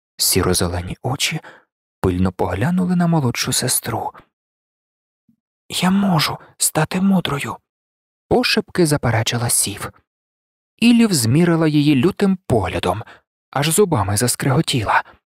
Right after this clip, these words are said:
Досить цих дурниць. Знаєш не гірше за мене, що вельвою треба вродитися. А ти звичайне руде дівча, а ще й до всього неслух і нечупара. Годі сваритися,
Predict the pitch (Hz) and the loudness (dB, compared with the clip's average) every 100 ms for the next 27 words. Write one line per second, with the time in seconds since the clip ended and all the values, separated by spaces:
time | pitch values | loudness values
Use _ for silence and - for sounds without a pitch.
0 | _ _ _ _ _ _ _ _ _ _ | _ _ _ _ _ _ _ _ _ _
1 | _ _ - 135 - 139 160 151 180 170 | _ _ -4 -2 -2 -2 -2 0 2 2
2 | 135 110 - - _ _ - - 147 139 | 0 -2 -4 -6 _ _ -20 -4 2 2
3 | 170 160 - 160 151 170 - - 170 214 | 4 2 2 0 2 2 2 2 2 4
4 | 196 - - - - 156 208 208 151 135 | 4 2 -6 -2 2 2 2 2 2 2
5 | 170 185 196 208 196 185 139 - - - | 2 0 2 2 2 0 0 -2 -2 -6
6 | - _ _ _ - - - 247 - - | -16 _ _ _ -4 -2 0 -2 -2 -2
7 | 151 226 - 277 247 226 226 214 214 220 | 0 0 0 0 2 4 4 2 0 -2
8 | - - - - _ _ _ 180 - 254 | 0 -2 -2 -12 _ _ _ 0 2 0
9 | 226 226 - 269 220 220 262 262 - 220 | 2 2 4 2 4 4 4 2 2 -2
10 | - 226 240 240 - - - - _ _ | 0 0 2 2 2 2 0 -2 _ _
11 | _ _ _ _ _ - 117 175 226 165 | _ _ _ _ _ -4 2 4 4 4
12 | 156 151 185 196 180 143 123 - 101 | 0 2 2 4 4 4 0 0 -2